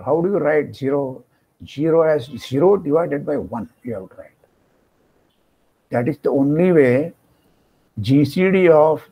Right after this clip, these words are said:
P and Q can be equal to one when P is zero. Therefore, the value of this function at x equal to zero is one by one. What is one?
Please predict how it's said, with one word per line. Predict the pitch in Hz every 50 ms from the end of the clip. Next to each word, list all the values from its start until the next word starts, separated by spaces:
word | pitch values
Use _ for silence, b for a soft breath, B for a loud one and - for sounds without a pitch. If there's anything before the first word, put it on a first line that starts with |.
| _ _
P | 165 160 160
and | 160 156 151 -
Q | - 143 147 147 - -
can | 123 120 120 117
be | 127 120
equal | - - - 123 117 110
to | - 90
one | 78 87 85 - - - _ _ _ _ _ _ _ _ _ _ _ _ _ _ _ _ _ _
when | 120 120 135 147 151 139 139 147 151 - - _ _ _ _
P | - 175 180 175 170
is | 139
zero. | 117 113 123 143 131 123 101 - - _ _ _ _ _ _ _ _ _ _ _ _ _ _ _ _ _ _ _ _ _ _ _ _ _ _ _ _ _ _ _ -
Therefore, | - 135 135 120 147 156 147 117 127 120 110 110 113 131 147 151 147 151 - _ _ _ _ _ _ _ _ _ _ _ _ _ _ _ _ _ _ _ -
the | 123 113
value | 110 113 110 113 120 135 139 143 156 170 175 170
of | 156 147 - - -
this | 117 117 113 -
function | - 135 123 123 - - 139 147 147
at | 139 123 113
x | - 127 120 - - 151
equal | - - 143 127
to | 117 101
zero | 92 110 117 135 160
is | 165 131 -
one | 113 104 101 110 120 131 131
by | 123 127 123 127 127
one. | 117 - - 104 120 123 123 113
What | 107 107
is | 117 120 117
one? | 98 104 117 107 85